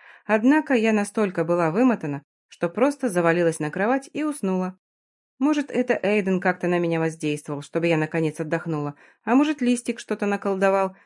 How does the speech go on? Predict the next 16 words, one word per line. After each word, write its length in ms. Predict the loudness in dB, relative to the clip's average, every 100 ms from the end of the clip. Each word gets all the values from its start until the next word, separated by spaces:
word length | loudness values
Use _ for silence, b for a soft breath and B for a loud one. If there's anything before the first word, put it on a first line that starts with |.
| b -4
но 100 | 0
я 180 | 2 2
запомнила 580 | 2 2 2 4 2 0
только 320 | -2 0 -4
то, 220 | -2 -4
что 200 | -4 -8
сняла 300 | -2 0 0
платье, 480 | 0 0 0 -2 -2
умылась 440 | 0 2 2 0
в 40 | -2
полусонном 600 | -2 -2 0 0 0 -2
состоянии 600 | -6 -4 -2 -2 -2 -4
и 120 | -6
коснулась 560 | -4 -6 -4 -4 -6 -6
подушки. 680 | -6 -4 -6 -10 -16 -20 _ _
Всё. 320 | -12 -8 -8